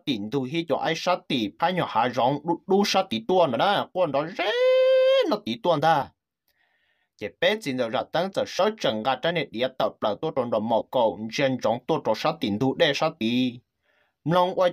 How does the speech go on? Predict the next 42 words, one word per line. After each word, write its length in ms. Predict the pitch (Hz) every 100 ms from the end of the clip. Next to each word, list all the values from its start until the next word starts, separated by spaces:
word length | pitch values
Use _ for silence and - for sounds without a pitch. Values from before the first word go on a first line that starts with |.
| -
cha 160 | 151
mua 240 | 151 156 165
giống 200 | 151 160
một 120 | 143
con 280 | 208 196 156
chó 240 | 143 151 170
u 140 | 160 175
lô 120 | 156
lì 220 | 151 131
tỉ 140 | 117 117
tua 260 | 190 185 156 -
chỉ 300 | 107 101 98
xin 140 | - 123
giờ 120 | 120
ra 140 | 104 98
tăng 240 | - 170 170
thì 100 | 175
liền 160 | 147
giờ 100 | 120 101 -
cắn 180 | 156 190
gan 240 | 185 151
plot 280 | 139 127 113
cho 60 | - -
cái 120 | 165
là 120 | 127 -
cho 60 |
học 180 | 120 110 -
chế 260 | 117 117 110
chỉ 100 | 104
sợ 200 | - 110 95
hai 180 | 110
đồ 200 | 107 104 -
bé 100 | 156
nhận 200 | 123 101
sợ 200 | - 95
thì 60 | 104
ốp 140 | 208 220
bò 160 | 147
lỗ. 200 | 127 - - _ _ _ _ _ _ _ _ _ _ _ _ _ _ _ _ _
Tây 160 | 208 208
rồng 280 | 190 135 120
xem 400 | 175 160 151